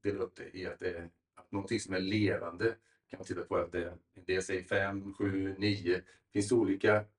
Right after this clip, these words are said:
antal funktioner som hör till det som är levande. Jag kommer ta det och titta mer på, eh, sex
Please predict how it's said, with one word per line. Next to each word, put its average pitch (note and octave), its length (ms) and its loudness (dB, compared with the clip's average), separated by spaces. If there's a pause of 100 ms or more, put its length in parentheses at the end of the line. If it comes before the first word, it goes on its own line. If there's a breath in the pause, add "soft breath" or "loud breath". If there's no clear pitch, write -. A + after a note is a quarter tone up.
(100)
antal F2+ 800 0
funktioner G2 840 -4
som A2 220 -6
hör - 220 -4
till - 120 -10
det - 160 -4
som - 160 -8
är D#2+ 180 -8 (840)
levande. F#2+ 800 -2 (1600 soft breath)
Jag G#2+ 140 -4
kommer B2+ 140 6
ta - 200 4
det G2+ 80 4
och - 120 -4
titta F#2+ 240 2
mer F2+ 260 0
på, F2 380 0 (180)
eh, E2+ 240 -6 (360)
sex - 540 -6